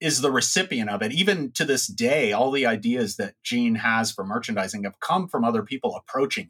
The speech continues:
him. So this perception of him as this great businessman. Now, I do think Kiss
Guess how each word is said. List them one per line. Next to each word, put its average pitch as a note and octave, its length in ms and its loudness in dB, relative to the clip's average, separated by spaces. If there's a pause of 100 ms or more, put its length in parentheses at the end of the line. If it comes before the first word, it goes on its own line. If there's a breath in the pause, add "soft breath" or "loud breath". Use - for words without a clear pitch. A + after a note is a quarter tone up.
him. - 220 -4 (580 loud breath)
So - 120 -4
this C3+ 140 4
perception D3 640 0
of A2+ 120 -2
him A2+ 200 2
as G#2+ 140 -2
this A#2+ 160 -4
great A#2 220 0
businessman. B2 500 -2
Now, A#2+ 100 4
I C3 140 4
do D3+ 240 0
think C3 320 -2
Kiss B2+ 320 -2